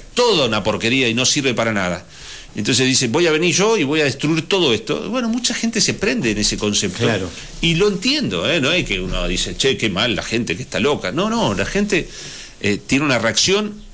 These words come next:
Speaker 1: hacia esto que no solamente la dirigencia política, la dirigencia gremial, la empresarial, la mediática, hay mucha dirigencia en Argentina que no está dando respuesta. Si nos queremos enfocar solamente en la política, nos podemos enfocar ahí,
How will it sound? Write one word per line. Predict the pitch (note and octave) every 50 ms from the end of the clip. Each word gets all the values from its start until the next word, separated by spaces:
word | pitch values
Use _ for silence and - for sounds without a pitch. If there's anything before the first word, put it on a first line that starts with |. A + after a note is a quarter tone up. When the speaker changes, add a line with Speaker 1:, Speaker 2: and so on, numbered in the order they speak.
| - - - -
Speaker 1:
hacia | G#2 G2 - - - G2 G2+ G#2+
esto | A#2+ C#3 C#3+ C3+ - D#3+
que | A#2 A2+ G#2 G2+ G2+ - - - - - - - - - - - - - - - - - - -
no | - -
solamente | - - C3 A2 A2 B2+ B2+ B2+ A#2
la | F#2+ F#2 E2+
dirigencia | F#2 F2+ - G#2 G2 - - F2
política, | - F#2 A2 C3 A#2+ - E2+ D#2+ - - - - - - - -
la | D#2+ F2+
dirigencia | F2+ F2 F2 - G#2 G#2 G2 - G#2 F2+ F2
gremial, | E2 E2+ D#2 D#2+ G#2 A#2+ B2+ B2+ A#2 G#2+ F#2 E2+ E2
la | E2
empresarial, | E2 D#2+ F2+ F2 - - - C#2 F#2 G#2+ A2+ A#2+ A#2+ A2+ G#2 F#2 F#2 E2+ -
la | - E2+ E2
mediática, | D#2 D#2+ E2 G2 A#2 C3 B2+ A#2+ A2 - - F2+ - - - - -
hay | G#2+ C3 B2 - - - - - - -
mucha | A2 E3+ G#3+ G#3 - A2
dirigencia | F#2+ F#2+ F#2+ - - A#2 A#2 G#2+ A2
en | F#2+
Argentina | F#2 E2+ - F#2+ F2 F#2 B2 B2+ A2
que | F2+ F#2+
no | F#2
está | E2+ - - G2+
dando | F#2+ F2+ F2+ F#2
respuesta. | E2+ - - - - E2 D#2 - - - - - - - - - - -
Si | - - E2+
nos | E2 E2
queremos | F2 G2+ A#2+ A#2+ A2+
enfocar | - A2 F#2+ A2+ A2+ -
solamente | - A2 G#2 G2+ A2+ A#2 G#2 A2
en |
la | G2+ F#2
política, | G2+ A2+ B2+ C#3 D3 E3 D3 F3+ E3
nos | B2+ -
podemos | - - F#2+ G2 F2 -
enfocar | G2 - A2 G#2+ G#2+ C#3 D#3+
ahí, | F3+ D#3 D#3 G3+ -